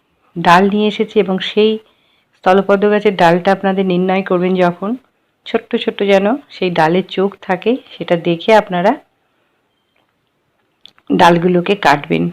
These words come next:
এবং এই ডালে যে পাতাগুলো থাকবে, বড় পাতা, সেই পাতাগুলোকে আপনারা একটা একটা করে সব ফেলে দেবেন। পাতা যদি থাকে,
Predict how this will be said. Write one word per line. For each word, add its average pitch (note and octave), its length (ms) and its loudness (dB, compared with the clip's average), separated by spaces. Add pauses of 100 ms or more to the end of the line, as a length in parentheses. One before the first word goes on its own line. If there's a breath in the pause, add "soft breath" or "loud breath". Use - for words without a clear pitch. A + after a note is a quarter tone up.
(300)
এবং F3 240 0 (140)
এই A3 220 0
ডালে G3 340 4 (1080 soft breath)
যে F3 200 0 (140)
পাতাগুলো G#3 540 2
থাকবে, F#3+ 380 2
বড় F3+ 300 2
পাতা, F3 340 -2 (180)
সেই F3+ 200 -4
পাতাগুলোকে E3+ 800 -2
আপনারা E3+ 320 -4
একটা E3+ 300 -6
একটা F3 200 -10
করে G3+ 200 -10
সব G3 320 -2
ফেলে D#3 260 -10
দেবেন। E3 260 -8 (800 soft breath)
পাতা G3+ 320 4
যদি A#3 280 2
থাকে, F#3 400 0